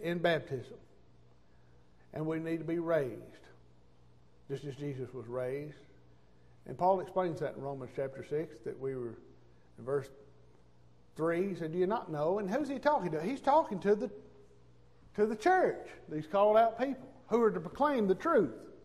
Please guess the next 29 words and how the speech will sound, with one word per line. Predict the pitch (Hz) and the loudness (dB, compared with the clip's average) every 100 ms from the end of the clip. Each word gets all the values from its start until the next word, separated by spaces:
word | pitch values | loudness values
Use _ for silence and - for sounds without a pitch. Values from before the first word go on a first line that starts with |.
| - - - - - - - - - - - - - - - - | -20 -20 -20 -20 -20 -20 -20 -20 -20 -20 -20 -20 -20 -20 -16 -2
He | 247 | 0
said, | 240 233 | 4 4
"Do | |
you | 240 | 4
not | 254 320 247 | 4 4 8
know | 285 269 | 6 8
that | 214 | 8
all | 247 269 | 8 8
of | 269 269 | 6 4
us | 247 | 0
who've | 233 | 4
been | 220 208 | 6 6
baptized | 214 262 214 220 247 254 269 269 - - - - - - - - | 6 6 2 6 8 8 6 4 -6 -14 -20 -20 -20 -20 -20 -6
have | 214 | 2
been | 208 208 | 2 4
baptized," | 196 247 208 226 247 247 240 | 4 4 2 2 2 2 2
what? | 240 185 143 - - | 6 6 4 -8 -6
Well, | 143 | -2
I | |
tell | 185 | 2
you | 202 | 4
what, | 170 | 2
the | 151 | 0
denominations, | 156 165 160 208 269 160 | 0 0 0 0 0 0
they | 170 | 2
won't | 254 262 | 6 4
proclaim | 170 - 269 247 | 2 -2 0 0
the | 165 | 0
truth. | 165 | -2